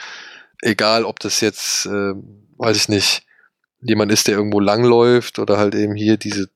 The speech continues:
diese Splitter oder so oder, ähm, irgendwelche Moves, die halt noch mal verlangsamt werden, um eben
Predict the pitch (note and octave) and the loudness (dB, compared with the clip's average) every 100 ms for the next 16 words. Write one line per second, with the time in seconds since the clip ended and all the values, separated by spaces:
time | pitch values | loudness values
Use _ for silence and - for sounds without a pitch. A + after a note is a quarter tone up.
0 | - G#2 G2+ G2 G2+ _ - - - A2+ | -12 -6 -4 -4 -6 _ -2 0 2 2
1 | - C3+ A#2+ A2+ A2+ A2 A#2 B2 A#2+ A#2 | 4 2 4 2 2 0 0 2 2 0
2 | A2 G2+ G2 G2 - - - - - - | -2 2 2 0 -4 -20 -18 -18 -20 -20
3 | _ _ - A2 G2 F#2+ F#2+ - - - | _ _ 0 0 0 -4 -10 -16 -10 -2
4 | G#2+ G#2+ G#2+ G#2+ G#2+ G#2+ B2+ C#3+ - - | 0 2 2 2 2 2 2 0 -2 0
5 | A2 A2 G#2+ G#2+ G#2+ G#2 G#2 G2 - _ | 2 2 0 0 2 2 2 0 -4 _
6 | _ - A2 G#2 A2 A2+ G#2+ G#2 G#2 G#2 | _ -4 0 2 2 0 0 0 2 2
7 | G#2+ G2 G2 G2+ G2 - G2+ G2 F#2+ F#2 | 2 -2 -4 -4 -4 0 0 0 -4 -6
8 | F#2 | -12